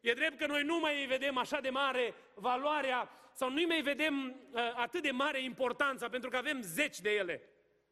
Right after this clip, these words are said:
Și avem, le avem în bibliotecă, le avem în sufragerie, le avem în mașină, le avem pe telefoane, le avem peste tot.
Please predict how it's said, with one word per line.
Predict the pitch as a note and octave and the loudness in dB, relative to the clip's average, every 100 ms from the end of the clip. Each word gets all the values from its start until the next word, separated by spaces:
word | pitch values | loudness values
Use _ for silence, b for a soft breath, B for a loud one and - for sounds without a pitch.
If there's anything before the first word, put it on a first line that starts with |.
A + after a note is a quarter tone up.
| _ | _
Și | - | -2
avem, | A3+ D#4 D4 C4+ B3 | 0 2 0 -2 0
le | |
avem | C4 C4+ D4+ | 0 2 0
în | C4 B3 A3 E3 D3+ D#3 | -2 -4 -6 -10 -14 -2
bibliotecă, | G#3+ B3 C#4 C4 D4+ C4+ F#3+ | 0 2 2 0 0 -2 -2
le | G3 | -2
avem | A3+ C4 D4 A#3 B B | 0 0 -2 -4 B B
în | B C#4 | B 0
sufragerie, | C#4 C#4 C#4 C4+ A#3 C4 D4 A#3+ | 0 0 0 0 0 2 2 4
le | A3+ | 2
avem | A#3 D4+ | 2 0
în | C#4 B3 | -2 -2
mașină, | B3+ B3 - C#4+ A3+ F3+ B B | -2 -2 -2 0 0 -2 B B
le | A3 | 2
avem | A#3 D#4+ | 2 2
pe | D4+ C4+ | 0 0
telefoane, | C#4+ C4+ B3+ D#4 C4+ | 2 0 0 0 0
le | B3+ | 0
avem | C4+ E4+ | 0 0
peste | E4 D4+ - D#4 | 0 0 2 2
tot. | E4 D4+ - - | 4 2 0 -14